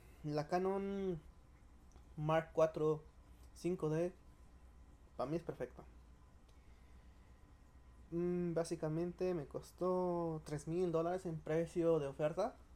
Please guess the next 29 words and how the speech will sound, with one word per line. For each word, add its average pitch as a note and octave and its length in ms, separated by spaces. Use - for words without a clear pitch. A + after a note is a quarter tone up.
porque - 180
estaba D3 200
en D#3 80
tres C#3 160
mil D3+ 160
quinientos, D3+ 540
simplemente D3 540
el C3+ 100
puro - 340
body. D#3 320
Ah, D3+ 440
básicamente D#3 880
esta D#3 240
cámara, E3 520
mm, D3 220
casi, D#3 240
casi D3 480
le C3+ 100
va C#3 120
dando C#3+ 260
a C3+ 60
la B2 120
mía. D3+ 260
A B2+ 40
la B2 280
Mark C#3 260
cuatro, D#3 360
cinco C3 320
D, D#3+ 100